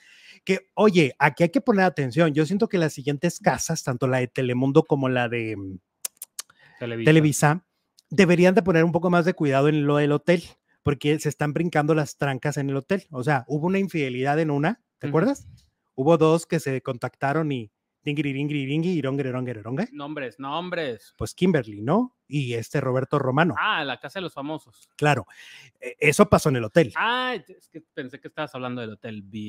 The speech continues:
Speaker 2: I P.
Speaker 1: No, no, no. Y
Speaker 2: En el
Speaker 1: también
Speaker 2: hotel, claro, ya.
Speaker 1: Exacto.
Speaker 2: Antes
Speaker 1: Y
Speaker 2: de la casa están en un hotel encerrados.
Speaker 1: y ahora este trato,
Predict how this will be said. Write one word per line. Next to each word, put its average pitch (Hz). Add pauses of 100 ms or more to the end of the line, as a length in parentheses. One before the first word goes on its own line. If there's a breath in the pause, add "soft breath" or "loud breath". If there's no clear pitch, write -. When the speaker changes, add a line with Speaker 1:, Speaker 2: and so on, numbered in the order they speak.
(220)
Speaker 2:
I 101
P. -
Speaker 1:
No, 156
no, 165
no. 160 (520 soft breath)
Y 190
Speaker 2:
En 233
el 247
Speaker 1:
también 165 (300)
Speaker 2:
hotel, 151
claro, 131
ya. 147
Speaker 1:
Exacto. 151
Speaker 2:
Antes 190
Speaker 1:
Y -
Speaker 2:
de 220
la 139
casa 147
están 127
en 120
un 123
hotel 170
encerrados. 151
Speaker 1:
y 175
ahora 156
este 160
trato, 160